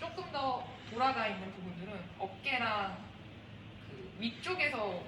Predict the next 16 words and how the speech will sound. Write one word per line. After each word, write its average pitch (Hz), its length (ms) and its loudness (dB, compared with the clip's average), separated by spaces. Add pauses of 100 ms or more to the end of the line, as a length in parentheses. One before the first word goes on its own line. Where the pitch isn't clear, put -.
훨씬 330 260 -2
연관이 226 460 6
많을 180 300 4
수 202 200 -4
있고, 269 520 -4 (220)
그래서 165 360 -8 (100)
오히려 185 360 2
단독으로 208 480 -2
봤을 175 260 -4
때는 190 220 -4 (120)
팔꿈치만은, 330 640 2 (360)
어, - 140 -10
왼쪽이 196 280 -2
조금 185 200 -4
더 170 100 -4
연-, - 100 -8